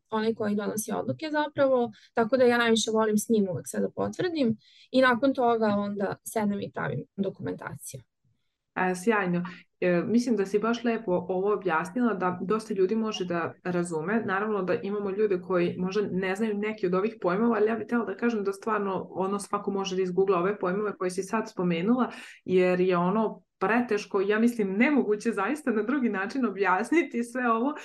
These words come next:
Speaker 2: jer se ti još trudiš i sve parafraziraš apsolutno da bi ljudi razumeli i mislim da je bitno samo da shvatite iz ovog primjera da je zaista moguće i da ako je Ivana to naučila i uradila sa iskustvom i sa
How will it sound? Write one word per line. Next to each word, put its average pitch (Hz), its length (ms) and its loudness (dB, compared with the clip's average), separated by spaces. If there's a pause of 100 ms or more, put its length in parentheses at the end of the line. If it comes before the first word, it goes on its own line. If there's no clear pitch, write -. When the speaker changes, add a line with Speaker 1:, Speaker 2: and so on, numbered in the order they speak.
(180)
Speaker 2:
jer 214 160 4
se - 160 -10
ti 262 100 0
još 262 260 -2
trudiš 269 420 0
i 220 40 -2
sve 247 260 0
parafraziraš 240 840 4
apsolutno 247 720 4
da 226 140 0
bi 226 120 -2
ljudi 240 300 2
razumeli 226 640 -4 (280)
i 233 180 0
mislim 247 300 0
da 233 60 -2
je 226 80 -6
bitno 269 280 -2
samo 277 240 -4
da 226 100 -6
shvatite 269 380 -4
iz 214 80 -2
ovog 240 260 2
primjera 226 280 2
da 208 80 0
je 202 60 2
zaista 185 340 0
moguće 196 640 0
i 175 40 -4
da 180 220 0
ako 180 160 -6
je 196 160 0
Ivana 196 340 -6
to 208 120 -4
naučila 202 460 -2
i 190 40 0
uradila 190 420 0
sa 196 140 -6
iskustvom 202 800 0
i 180 260 0
sa - 160 -4